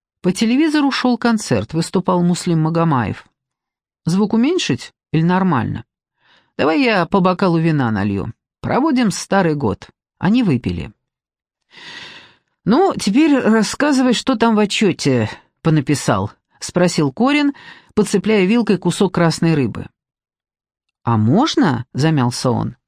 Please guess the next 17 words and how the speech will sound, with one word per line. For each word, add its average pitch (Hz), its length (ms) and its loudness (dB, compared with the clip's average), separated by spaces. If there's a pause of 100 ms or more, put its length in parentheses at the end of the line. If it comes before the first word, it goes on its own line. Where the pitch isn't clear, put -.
(760)
«Мне 180 260 2
все 208 220 2
можно, 131 340 2
пионер. 113 440 0 (180)
Я 185 240 2
и 175 80 2
есть 175 340 0
наше 135 260 0
государство 202 760 -2
и 175 80 2
одновременно 143 500 2
его 139 200 0
безопасность». 110 960 -4 (840)
«Мне 175 340 2
твои 160 340 0
выводы 139 480 2
нужны. 110 460 -2